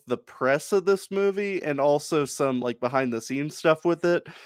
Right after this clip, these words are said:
This movie was pushed back several times. It isn't quite to New Mutants levels here, but it's to the point to where all of the young women in the cast look noticeably younger, uh, than they are right now.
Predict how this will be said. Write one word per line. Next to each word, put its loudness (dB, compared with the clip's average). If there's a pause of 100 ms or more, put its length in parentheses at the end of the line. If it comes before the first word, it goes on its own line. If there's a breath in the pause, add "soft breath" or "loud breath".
(240 loud breath)
This 4
movie 4
was 4
pushed 0
back 8
several 2
times. -4
It 2
isn't 6
quite 8
to 4 (300 loud breath)
New 6
Mutants -2
levels 4
here, 4 (260 loud breath)
but 10
it's 4
to 0
the 4
point 2
to 2
where 4 (360 soft breath)
all 10
of 0
the 0
young 2
women 2
in 0
the -2
cast 2
look -6
noticeably 0
younger, -6 (380)
uh, 8
than 0
they 0
are 0
right -6
now. -6